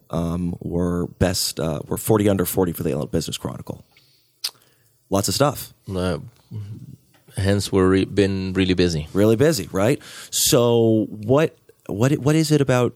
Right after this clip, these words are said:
Speaker 1: you? What is it about Azalea Health that you've had this recent track record of success?
Speaker 2: Well, uh,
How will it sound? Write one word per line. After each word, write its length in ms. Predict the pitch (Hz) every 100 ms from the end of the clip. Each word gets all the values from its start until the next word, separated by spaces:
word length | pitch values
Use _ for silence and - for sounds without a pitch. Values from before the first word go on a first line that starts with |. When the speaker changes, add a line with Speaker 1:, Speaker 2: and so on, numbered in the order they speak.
| _
Speaker 1:
you? 320 | 101 113 120
What 240 | 117 107 107
is 120 | 113
it 60 | 104
about 240 | 98 101
Azalea 380 | 98 98 98 85
Health 480 | 92 95 85 - -
that 180 | 87
you've 160 | 82 90
had 240 | 92 92
this 180 | 87 90
recent 300 | 92 95 90
track 260 | 90 87 90
record 200 | 92 80
of 100 | 76
success? 580 | 82 - 80 62 - - - - - - _ _
Speaker 2:
Well, 420 | 120 139 135 104
uh, 360 | 107 110 107